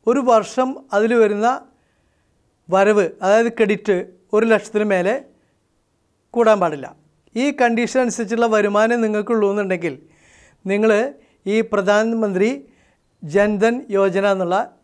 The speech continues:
അക്കൗണ്ട് തുടങ്ങുക. അതിൽ പതിനായിരം രൂപ വരെയുള്ള ഓവർഡ്രാഫ്റ്റ് ഫെസിലിറ്റി ഉണ്ട്.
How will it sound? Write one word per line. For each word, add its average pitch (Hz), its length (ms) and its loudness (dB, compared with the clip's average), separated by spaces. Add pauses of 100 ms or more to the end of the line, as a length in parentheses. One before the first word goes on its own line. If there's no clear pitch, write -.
അക്കൗണ്ട് 180 420 -4
തുടങ്ങുക. 175 360 -2 (600)
അതിൽ 214 320 4
പതിനായിരം 220 580 2
രൂപ 220 220 2
വരെയുള്ള 208 480 2 (380)
ഓവർഡ്രാഫ്റ്റ് 202 600 2
ഫെസിലിറ്റി 202 500 -2
ഉണ്ട്. 196 300 -2